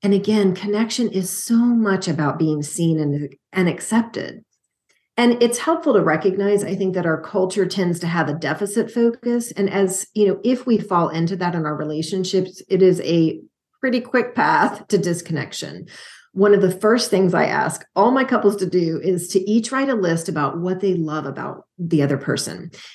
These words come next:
to keep it on their phone or by their bedside, someplace they can read it every day, just steeping in that, seeing all of the amazing things about our partner. It changes the energy we bring to them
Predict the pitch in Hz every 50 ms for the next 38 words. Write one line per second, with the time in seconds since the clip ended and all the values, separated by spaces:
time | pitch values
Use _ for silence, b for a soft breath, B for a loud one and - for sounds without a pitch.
0 | B B - 196 185 - 220 208 240 220 226 226 226 220 220 - 180 160 147 -
1 | 135 131 - - - 175 185 180 180 190 196 190 202 190 170 165 151 147 - -
2 | 151 120 113 120 135 143 - 208 202 196 208 214 202 202 - 165 160 - 180 175
3 | 170 160 165 170 170 170 160 151 - - - 165 175 180 170 175 180 170 156 160
4 | 156 147 139 135 139 139 - 185 180 180 - - - - - 196 196 185 190 160
5 | 156 147 147 147 139 - 120 131 135 - - - - 196 190 185 180 180 180 -
6 | - 185 190 202 214 214 220 202 180 214 208 196 190 190 185 180 175 185 175 170
7 | 165 165 156 156 156 147 165 147 147 151 147 143 139 143 139 - 156 135 139 135
8 | 143 143 135 139 B B B B B B - 202 202 202 - - 202 208 214 226
9 | 226 226 262 254 233 - 208 - - 180 175 175 170 156 160 156 151 151 151 156
10 | 147 147 156 156 151 156 160 165 165 - - 160 139 135 139 147 160 175 190